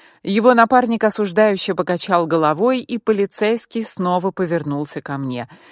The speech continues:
«Вы же взрослый человек, прекращайте заниматься этими глупостями и живите реальной жизнью». Я сама чувствовала, насколько неестественной была моя улыбка,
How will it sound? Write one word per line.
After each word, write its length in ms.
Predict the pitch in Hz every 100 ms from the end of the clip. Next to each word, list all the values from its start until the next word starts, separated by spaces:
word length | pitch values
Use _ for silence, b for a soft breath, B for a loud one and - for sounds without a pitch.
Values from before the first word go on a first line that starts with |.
| B B
«Вы 280 | 190 202 233
же 160 | 208 185
взрослый 640 | 156 151 160 165 - 143
человек, 640 | - 147 135 123 131 131 -
прекращайте 880 | 185 185 196 185 - 170 185 - 196
заниматься 600 | 196 180 156 165 - 165
этими 380 | 160 - 143
глупостями 840 | 143 143 196 208 220 - 214 202 190
и 40 |
живите 520 | 160 165 147 196 226
реальной 480 | 208 170 165 165 170
жизнью». 540 | 151 135 120 139 123 - _ _ _ _ _ _ _ _
Я 340 | 220 220 226 190
сама 520 | - 226 220 220 165
чувствовала, 800 | - - 147 - - 127 127 139
насколько 560 | 135 160 - 180 156 175
неестественной 960 | 175 180 180 - 185 170 - 131 135
была 280 | 139 156 143
моя 320 | 135 135 139
улыбка, 540 | 151 190 262 - 151